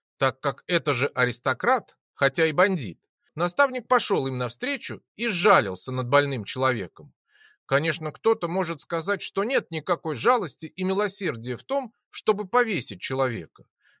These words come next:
Так это они просто не видели, что значит гореть заживо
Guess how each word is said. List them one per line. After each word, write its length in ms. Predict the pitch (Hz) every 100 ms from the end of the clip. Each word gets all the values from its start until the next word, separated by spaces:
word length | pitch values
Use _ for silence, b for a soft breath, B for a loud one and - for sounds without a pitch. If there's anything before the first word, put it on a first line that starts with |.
| _
Так 200 | - 113
это 180 | 214 202
они 160 | 196 196
просто 340 | 202 214 -
не 180 | 170 165
видели, 460 | 208 240 165 113 90
что 300 | - - 240
значит 460 | 135 208 240 175
гореть 380 | 143 226 220 127
заживо 560 | 107 240 233 127 95